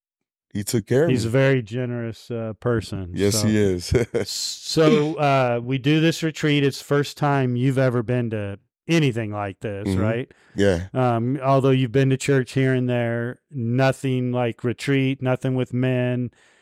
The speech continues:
Speaker 2: So this was, so this first time, what did you think initially? Like, that Sunday morning when we're getting ready to head down the hill, as we say, what, what
Speaker 1: It
Speaker 2: were
Speaker 1: was
Speaker 2: you
Speaker 1: just a very cool experience, because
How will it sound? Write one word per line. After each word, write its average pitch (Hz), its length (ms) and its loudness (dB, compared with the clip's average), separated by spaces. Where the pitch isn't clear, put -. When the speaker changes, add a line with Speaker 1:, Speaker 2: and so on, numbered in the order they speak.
Speaker 2:
So 123 200 0
this 127 240 2
was, 127 420 0
so 135 280 0
this 143 240 2
first 170 360 0
time, 135 520 2
what 131 160 0
did 127 120 -2
you 120 140 -4
think 135 320 -2
initially? 107 560 -4
Like, 104 240 -8
that 110 220 -4
Sunday 135 340 2
morning 123 380 2
when 110 140 -2
we're 117 160 -2
getting 117 200 -4
ready 120 240 -2
to 107 260 -6
head 135 280 -2
down 127 280 2
the 113 100 0
hill, 123 680 0
as 110 200 -6
we 107 120 -4
say, 117 400 -4
what, 120 320 -2
what 123 260 -2
Speaker 1:
It 101 60 0
Speaker 2:
were 117 60 4
Speaker 1:
was 117 120 2
Speaker 2:
you 110 60 -2
Speaker 1:
just 123 300 -2
a 98 320 4
very 95 840 -2
cool 104 140 2
experience, 95 580 0
because 85 540 -4